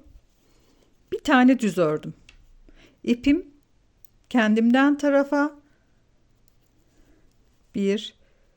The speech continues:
iki, üç tane ters ördüm. İpim ön tarafa aldım. Bir, iki, üç tane düz ördüm.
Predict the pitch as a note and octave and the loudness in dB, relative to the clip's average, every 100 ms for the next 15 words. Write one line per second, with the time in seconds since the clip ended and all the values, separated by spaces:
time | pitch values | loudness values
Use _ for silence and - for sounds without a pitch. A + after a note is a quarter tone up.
0 | _ _ _ _ _ _ _ _ _ _ | _ _ _ _ _ _ _ _ _ _
1 | _ _ _ _ _ _ - - - G3 | _ _ _ _ _ _ -20 -14 -4 -2
2 | A3 - _ _ _ _ _ _ - D4 | -4 -8 _ _ _ _ _ _ -6 -6
3 | D#4 - B3 G#3+ A3+ C#4 - A3 F3+ - | -6 -4 -2 0 0 -2 -4 -4 -4 -6
4 | - - _ _ A#3 G#3 G#3 - C4+ _ | -10 -10 _ _ -12 -10 -10 -10 -12 _
5 | _ - - _ - A#3+ C#4 B3 B3 C#4 | _ -20 -20 _ -6 -4 -2 0 2 2
6 | C#4+ D4+ D4 D4+ D4 D4 D4 D4 D#4+ - | 0 0 0 -2 -2 -2 -4 -6 -6 -14
7 | - _ _ _ _ _ _ _ _ - | -20 _ _ _ _ _ _ _ _ -14
8 | F#3+ F#3+ F#3+ - _ _ _ _ _ _ | -6 -4 -6 -10 _ _ _ _ _ _
9 | _ _ _ _ _ _ - - F3 G#3+ | _ _ _ _ _ _ -16 -8 -6 -6
10 | - _ _ _ _ _ _ _ _ _ | -10 _ _ _ _ _ _ _ _ _
11 | _ - C#4+ - C4 G#3 G#3+ G#3+ F#3+ F3 | _ -6 -6 -4 0 0 0 -2 -6 -6
12 | D3 - | -6 -8